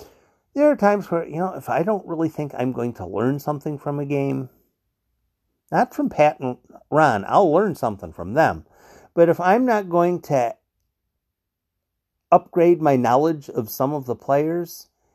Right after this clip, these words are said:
that's a large part of what I'm listening for. So today, when Tyson Miller is the starting pitcher for the Cubs,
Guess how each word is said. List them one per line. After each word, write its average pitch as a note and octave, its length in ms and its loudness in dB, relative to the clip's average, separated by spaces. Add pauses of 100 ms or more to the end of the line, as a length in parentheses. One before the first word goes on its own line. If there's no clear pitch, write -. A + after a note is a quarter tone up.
(360)
that's C4+ 200 -4
a C#4+ 60 6
large G#3 320 4
part G3 180 0
of F#3 60 -2
what F3 140 -2
I'm F#3 180 -2
listening A3 380 -8
for. - 400 -10 (1200)
So A#2+ 260 -2
today, D#3 760 4 (880)
when D3 200 -2
Tyson E3+ 520 -2
Miller D#3+ 480 2 (800)
is - 160 -12
the C3+ 60 -10
starting C3+ 420 2
pitcher A#2 340 -8
for G#2 220 -10
the E2+ 100 -8
Cubs, F2 640 -16